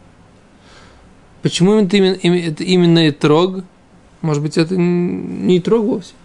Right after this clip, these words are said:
а что-то другое. А давайте послушаем, какие виды аргументации Гемара приводит,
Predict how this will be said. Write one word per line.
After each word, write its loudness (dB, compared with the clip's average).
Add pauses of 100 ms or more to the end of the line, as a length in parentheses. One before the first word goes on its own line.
(240)
а -20
что-то -8
другое. -4 (1700)
А 2
давайте 2
послушаем, 2
какие 0 (1160)
виды 2
аргументации 2
Гемара 0
приводит, 0